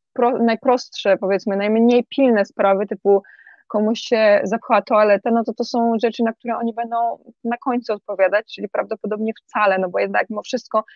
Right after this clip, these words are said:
najpilniejsze sprawy to są, e, pacjenci na przykład, którzy potrzebują dializy, muszą jechać do szpitala dia-, na dializę, albo, nie wiem,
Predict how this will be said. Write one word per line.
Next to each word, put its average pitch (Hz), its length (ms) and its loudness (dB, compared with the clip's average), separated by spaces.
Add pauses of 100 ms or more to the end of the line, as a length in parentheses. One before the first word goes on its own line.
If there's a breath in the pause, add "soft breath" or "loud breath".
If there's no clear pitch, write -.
(220 soft breath)
najpilniejsze 233 580 4
sprawy 220 420 0
to 202 100 -4
są, 202 360 -2 (480)
e, 196 260 4
pacjenci 226 560 0
na 196 80 4
przykład, 190 360 -2
którzy 180 240 -6
potrzebują 190 540 -2
dializy, 208 400 2
muszą 175 240 -6
jechać 190 260 -6
do 185 100 -6
szpitala 185 380 -6
dia-, 190 200 -4
na 190 140 -8
dializę, 202 460 0
albo, 190 380 0 (380)
nie 185 200 0
wiem, 175 220 0